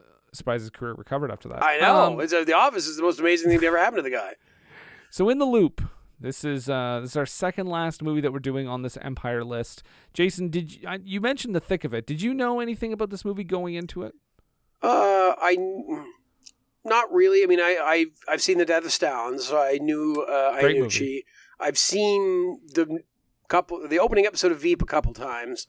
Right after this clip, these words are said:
Speaker 2: uh, and I should probably dig deeper into that series 'cause the
Speaker 1: You
Speaker 2: cast.
Speaker 1: should dig
Speaker 2: Speaking, speaking of great casts,
Speaker 1: You should dig deep into Veep.
Speaker 2: Yeah, dig deep into Veep. That, um, why didn't they, why didn't they use that as a slogan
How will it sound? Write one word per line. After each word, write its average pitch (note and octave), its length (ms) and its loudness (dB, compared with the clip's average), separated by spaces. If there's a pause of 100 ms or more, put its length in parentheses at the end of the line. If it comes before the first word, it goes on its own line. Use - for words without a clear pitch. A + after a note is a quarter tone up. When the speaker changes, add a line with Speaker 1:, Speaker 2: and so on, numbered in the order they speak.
Speaker 2:
uh, A2 460 -6
and A#2 100 -10
I A2 100 -4
should C3+ 220 -2
probably C3 240 0
dig C3 200 -4
deeper B2 260 -4
into A2+ 120 -4
that A2 220 -4
series G#2 380 0
'cause G#2+ 140 -6
the G2+ 60 -4
Speaker 1:
You F2+ 40 -2 (120)
Speaker 2:
cast. A#2+ 140 0
Speaker 1:
should C#3+ 80 -8
dig D3+ 160 6
Speaker 2:
Speaking, E3 140 0
speaking B3+ 240 2
of E3+ 40 0
great E3+ 220 2
casts, C#3 600 -2 (160)
Speaker 1:
You - 120 -6
should C#3 140 -6
dig C#3 260 0
deep D3 320 -4 (220)
into D3 240 -4
Veep. C#3 300 -4 (380)
Speaker 2:
Yeah, A2 180 -2 (220)
dig B2+ 180 0
deep C#3 200 0
into D#3 120 4
Veep. B2+ 320 0
That, C3+ 240 -8
um, F#4 220 -2 (100)
why E3 220 2
didn't G3 180 2
they, F#3+ 340 6
why F3 180 2
didn't F#3 180 4
they E3+ 120 2
use F3 200 0
that D#3+ 140 4
as C3 120 -6
a A#2 60 -2
slogan G#2+ 460 -4